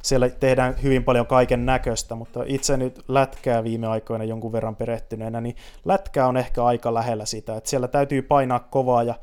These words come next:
melko lyhyillä tauoilla, jos niitä taukoja edes on ollenkaan, mutta kuitenkin suoritukset on melko lyhyitä, mutta samalla pitäisi pystyä jaksamaan myös aika pitkiä suorituksia tekemään, et siinä mielessä aika haastava laji.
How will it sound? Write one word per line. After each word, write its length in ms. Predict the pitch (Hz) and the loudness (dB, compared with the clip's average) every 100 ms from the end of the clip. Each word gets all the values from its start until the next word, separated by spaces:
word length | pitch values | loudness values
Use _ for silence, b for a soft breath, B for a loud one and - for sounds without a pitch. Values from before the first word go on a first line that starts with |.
| B B 123 | B B 0
melko 320 | 127 135 127 | 0 2 0
lyhyillä 360 | 127 127 117 | 4 4 2
tauoilla, 500 | 113 123 120 113 110 | 2 2 2 0 -2
jos 180 | 113 - | -4 -6
niitä 160 | 117 117 | -10 -4
taukoja 500 | 117 113 113 113 110 | 0 0 0 -2 0
edes 360 | 113 110 - - | 0 -2 -6 -4
on 140 | 120 117 | -2 0
ollenkaan, 540 | 113 107 107 110 123 | -2 -4 -6 -8 -8
mutta 200 | 123 135 | -8 -4
kuitenkin 360 | 165 170 143 131 | -2 0 0 0
suoritukset 720 | 147 135 123 120 - - 120 | 4 2 2 -4 -6 -6 -6
on 100 | 117 B B B | -8 B B B
melko 380 | 143 147 143 131 | 2 2 2 2
lyhyitä, 460 | 127 123 113 113 113 | 4 4 4 -2 -6
mutta 200 | 117 117 | -6 -2
samalla 360 | 127 147 135 120 | 2 4 4 4
pitäisi 320 | 120 117 - | 2 -2 -2
pystyä 320 | 123 - - | -6 -6 -4
jaksamaan 460 | 131 143 - 135 131 | 0 0 0 0 0
myös 180 | 131 143 | 0 0
aika 180 | 143 147 | 0 -2
pitkiä 420 | 143 - 123 113 | -4 -6 -4 -4
suorituksia 640 | 110 107 107 107 - 117 | -2 -6 -8 -12 -12 -12
tekemään, 340 | - - - 131 | -12 -12 -10 -10
et 80 | - | -6
siinä 240 | 151 151 | -4 -2
mielessä 360 | 127 123 - 120 | -2 -2 -2 -2
aika 200 | 123 117 | -4 0
haastava 540 | 120 113 - 110 110 | 2 0 0 0 0
laji. 320 | 113 110 110 | -4 -4 -8